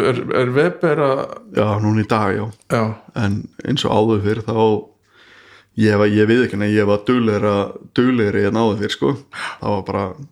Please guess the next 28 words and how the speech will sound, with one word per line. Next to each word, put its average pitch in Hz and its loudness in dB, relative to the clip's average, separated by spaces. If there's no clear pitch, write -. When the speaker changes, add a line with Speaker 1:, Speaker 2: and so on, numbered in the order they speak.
Speaker 2:
ég 110 -2
var 104 -4
að - -6
grilla 113 0
þrjú 113 0
hundruð 113 -4
og - -8
tuttugu 113 -2
dagar 104 -2
á 87 -4
ári, - -2
sko. - -10
Speaker 1:
Já. 101 -2
Speaker 2:
Tvö 113 0
þúsund 110 -4
og, 107 -4
já, 98 -4
svona 107 -2
tvö - -2
þúsund 113 -2
og 113 0
átján, 101 -4
tvö 117 0
þúsund 104 -2
og 104 4
nítján, 104 -2
sko. - -10
En, 101 0